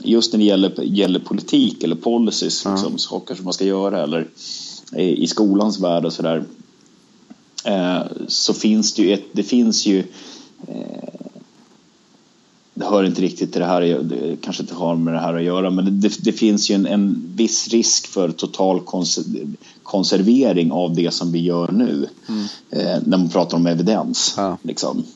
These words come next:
Speaker 1: Eh, så det är svårt att göra en ny upptäckt om man ska ha evidens för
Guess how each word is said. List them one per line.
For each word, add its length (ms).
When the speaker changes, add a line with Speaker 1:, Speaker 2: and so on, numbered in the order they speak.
Speaker 1:
Eh, 300
så 400
det 160
är 40
svårt 360
att 120
göra 200
en 80
ny 280
upptäckt 440
om 280
man 140
ska 120
ha 80
evidens 600
för 460